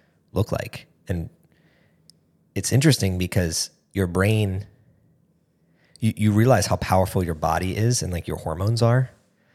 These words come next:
because I feel like that's one of the factors that's, like,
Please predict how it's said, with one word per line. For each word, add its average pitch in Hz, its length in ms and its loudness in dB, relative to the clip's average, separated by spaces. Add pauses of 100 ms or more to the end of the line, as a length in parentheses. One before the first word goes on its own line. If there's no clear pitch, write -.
(320)
because 95 200 0
I 90 80 2
feel 104 220 -2
like 95 160 0
that's 92 220 0
one 90 180 -4
of 85 60 -4
the 80 60 -6
factors 87 500 -4
that's, - 280 -4
like, 78 320 -8